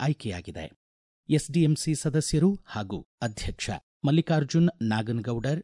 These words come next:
ಮನವಿ ಮೇರೆಗೆ ಧಾರವಾಡ ತಾಲೂಕು ಬೇಲೂರಿನ ರೋಟರಿ ಕ್ಲಬ್ ಹಾಗೂ ಕೈಗಾರಿಕಾ ಪ್ರದೇಶದ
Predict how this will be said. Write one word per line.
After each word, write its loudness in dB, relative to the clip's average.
ಮನವಿ 2
ಮೇರೆಗೆ -4
ಧಾರವಾಡ 6
ತಾಲೂಕು 6
ಬೇಲೂರಿನ 2
ರೋಟರಿ -4
ಕ್ಲಬ್ -2
ಹಾಗೂ 0
ಕೈಗಾರಿಕಾ 0
ಪ್ರದೇಶದ -4